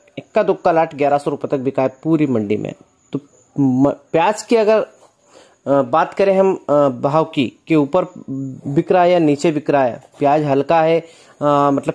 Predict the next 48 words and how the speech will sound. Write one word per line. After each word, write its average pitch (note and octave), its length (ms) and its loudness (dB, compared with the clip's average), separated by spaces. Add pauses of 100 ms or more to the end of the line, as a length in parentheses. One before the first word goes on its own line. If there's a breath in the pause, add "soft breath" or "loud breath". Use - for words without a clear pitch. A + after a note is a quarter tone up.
प्याज D#3+ 260 0
का F3+ 100 0
जो E3+ 100 0
रेट D#3 300 -2
है E3 80 0
वो D3 200 0
नीचे D#3 400 0
डाउन D3+ 320 2
हुआ E3 240 4
है F3 60 4
या F3 100 4
ऊपर D3+ 240 0
गया, D#3 200 4
तो D#3+ 120 -4
छः F#3+ 260 -4
सौ G3 180 -2
से F#3 120 -2
सात F3+ 320 0
सौ G3+ 100 -4
रुपये E3+ 180 -2
डाउन C#3 220 2
हुआ B2 160 0
है A#2 60 0
प्याज A#2+ 280 -2
का - 100 -10
रेट - 240 -12 (640 soft breath)
पिछले F#3+ 400 -2 (380)
पन्द्रह D#3 260 2
दिन D#3+ 160 0
के D#3 140 -2
अंदर C3+ 400 0
अंदर। A2 320 -6 (920 soft breath)
यानी D#3+ 240 0
कि G3 60 0 (160)
आज E3+ 160 0
से - 240 -2
पन्द्रह F#3 720 0
दिन F3 260 2
पहले E3+ 420 0
जो E3+ 120 -2
प्याज E3 300 0
का F3+ 100 -2
रेट E3 220 -2
था E3+ 280 0
हमारी D3 280 0
शाजापुर D3 360 0
मंडी D#3+ 260 2
में, E3 180 0